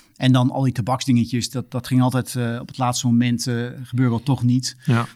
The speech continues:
Speaker 1: En ik startte daar en ik had een redelijk groot budget aan, aan marketinginkomsten van, eh, van mijn leveranciers. En die zeiden allemaal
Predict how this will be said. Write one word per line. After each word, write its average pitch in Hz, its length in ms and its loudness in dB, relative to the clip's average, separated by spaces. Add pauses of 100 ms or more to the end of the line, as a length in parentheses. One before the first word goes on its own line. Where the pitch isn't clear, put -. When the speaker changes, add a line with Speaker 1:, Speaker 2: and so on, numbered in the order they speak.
Speaker 1:
En 135 120 2
ik 139 80 4
startte 175 280 2
daar 139 280 2
en 139 80 -2
ik 131 80 -2
had 135 100 0
een 123 60 2
redelijk 151 260 2
groot 139 200 0
budget 135 520 -2
aan, 123 200 -8
aan 127 140 -4
marketinginkomsten 135 1120 0
van, 123 280 -2
eh, 120 180 -4
van 127 140 -4
mijn 117 120 2
leveranciers. 113 760 -4 (420)
En 143 100 4
die 139 80 8
zeiden 143 200 6
allemaal 131 300 4